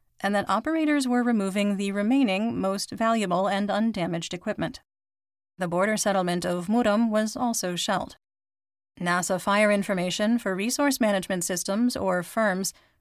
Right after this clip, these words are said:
showed significant thermal anomalies in Novaya Tobolzhanka and Shebekino along the Russia-Ukraine international border and the forested tracks near the Ukrainian settlements of Ohirtseve,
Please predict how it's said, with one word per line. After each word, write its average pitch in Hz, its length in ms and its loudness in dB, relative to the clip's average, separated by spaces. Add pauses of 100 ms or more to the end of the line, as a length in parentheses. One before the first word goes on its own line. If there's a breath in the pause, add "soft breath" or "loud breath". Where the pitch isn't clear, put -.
(120)
showed 208 320 0
significant 247 720 0
thermal 247 300 4
anomalies 220 600 2
in 196 240 -2
Novaya 185 400 0
Tobolzhanka 208 800 -2
and 185 200 -2
Shebekino 202 680 -2 (400 soft breath)
along 190 340 2
the 285 100 4
Russia-Ukraine 202 800 0
international 175 640 -2
border 196 440 0 (400 soft breath)
and 185 200 -2
the 180 60 -2
forested 277 500 -2
tracks 208 400 0
near 190 140 -2
the 175 100 -6
Ukrainian 190 560 -2
settlements 208 540 0
of 190 160 -2
Ohirtseve, 208 800 -4